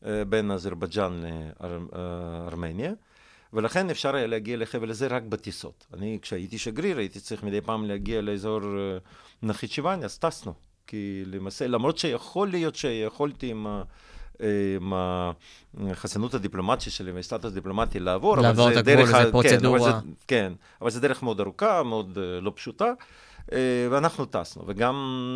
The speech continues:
Speaker 1: אה, זה בדיוק כמו שה-, אין, אה, קשר ישיר, טריטוריאלי, בין יהודה ושומרון וחבל עזה. זאת אומרת, מופרדים. עכשיו, איך מנהלים את כל זה כשזה מופרד?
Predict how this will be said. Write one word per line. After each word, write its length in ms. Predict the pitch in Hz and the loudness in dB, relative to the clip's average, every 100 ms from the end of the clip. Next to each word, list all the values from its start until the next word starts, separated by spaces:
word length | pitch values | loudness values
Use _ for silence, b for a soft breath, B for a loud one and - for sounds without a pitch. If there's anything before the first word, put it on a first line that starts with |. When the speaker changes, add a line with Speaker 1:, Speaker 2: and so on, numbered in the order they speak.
| 127 123 113 80 - | -6 -6 -8 -12 -10
Speaker 1:
אה, 140 | 52 107 104 104 101 98 98 95 - | -4 -2 0 0 -2 -2 -4 -6 -8
זה 240 | 92 110 | -8 -6
בדיוק 500 | 110 107 117 156 - | -6 -4 -2 -2 -4
כמו 240 | 120 120 | -4 -4
שה-, 1000 | 127 - 120 107 101 98 92 92 92 87 87 b b b | -4 -4 -4 -2 -2 -4 -2 -2 -2 -4 -8 b b b
אין, 380 | 110 120 127 127 | 0 2 2 0
אה, 180 | 120 110 98 | 0 0 0
קשר 280 | 123 110 117 | -2 -2 -2
ישיר, 460 | 98 - - 117 156 - - | -2 -2 -4 -4 -8 -16 -4
טריטוריאלי, 760 | - 107 104 104 92 85 95 123 | 0 2 2 -2 -2 -4 -6 -6
בין 380 | 101 113 107 107 | 0 2 4 2
יהודה 300 | 95 95 104 | 0 2 0
ושומרון 640 | 98 107 90 85 85 87 | 0 -6 -6 -6 -8 -10
וחבל 520 | 90 95 95 120 117 196 | -10 -10 -6 -2 2 4
עזה. 220 | 185 85 - - - - _ _ _ _ - - | 2 -4 -16 -20 -20 -20 _ _ _ _ -20 -20
זאת 100 | 92 | -12
אומרת, 320 | 87 - - _ _ _ - | -12 -14 -20 _ _ _ -10
מופרדים. 520 | 113 - 147 143 175 - | -8 -4 -4 -2 -6 -6
עכשיו, 220 | - 95 | -8 -6
איך 140 | 104 | -4
מנהלים 480 | 127 135 139 196 202 | -4 -4 -2 -2 -4
את 100 | 143 | -4
כל 160 | - 101 | -8 -8
זה 120 | 92 | -8
כשזה 320 | - 98 98 | -12 -10 -8
מופרד? 400 | 92 92 - 90 | -8 -10 -8 -8